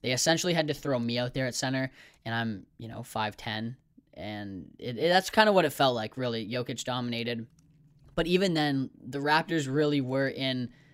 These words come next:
they were in that game for the most part outside of the last four or five minutes where the Denver Nuggets really, really took off. But other than that, it was a very valiant effort.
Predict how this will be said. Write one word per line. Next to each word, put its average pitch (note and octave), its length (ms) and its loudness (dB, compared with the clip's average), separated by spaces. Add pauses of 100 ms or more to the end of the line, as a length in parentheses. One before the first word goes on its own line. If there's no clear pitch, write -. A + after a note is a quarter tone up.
(540)
they F#3+ 80 6
were A#3 60 10
in C#4+ 200 2
that C#4+ 160 2
game F#3+ 300 0
for F#3 340 -2
the F3+ 140 0
most D3+ 480 0
part C3+ 420 2 (640)
outside D3 640 4
of C3+ 260 2
the C#3 120 0
last C3 640 0 (680)
four D3 400 2
or C#3 40 2
five C#3 440 2
minutes D3 580 -2
where C3+ 240 -2
the B2 540 -2
Denver B2 320 -6
Nuggets A#2+ 380 -4
really, B2 400 -2
really F3 240 -2
took F3+ 240 -6
off. E3+ 280 2 (760)
But G3 80 6
other A#3+ 100 10
than A#3 80 4
that, F#3 140 6
it E3 40 2
was C#3+ 100 0
a C#3 40 -2
very D3+ 180 4
valiant B2 460 -2
effort. G#2+ 300 -6